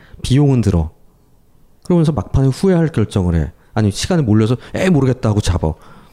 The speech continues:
근데 이미 비용은 들어가 있어. 그러니까 만족스럽지가 않죠. 그러면서 보면 어떨 때는 닥치는 대로 사는 게 맞는 걸지도 몰라요. 그쵸? 근데 큰 흐름대로 가고 대세에 지장이 없-, 그러면서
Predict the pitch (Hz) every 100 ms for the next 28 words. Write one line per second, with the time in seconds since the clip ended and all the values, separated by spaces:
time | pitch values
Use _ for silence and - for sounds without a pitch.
0 | - - 147 123 - 139 135 120 104 90
1 | 82 - - 82 - _ _ _ _ _
2 | _ _ _ _ - _ _ - - 170
3 | 156 101 101 - 104 - - - - -
4 | - - - _ _ _ _ - - _
5 | _ _ _ - - _ _ _ _ -
6 | _ - - - 156 160 151 143 151 98
7 | 131 143 - - - 175 151 139 147 143
8 | 87 113 117 104 - 90 82 78 - -
9 | 165 - - _ _ - - _ _ -
10 | - - 170 - 214 185 131 107 85 82
11 | 80 - _ - - - - _ _ -
12 | - - - 110 120 113 - 101 90 -
13 | 139 135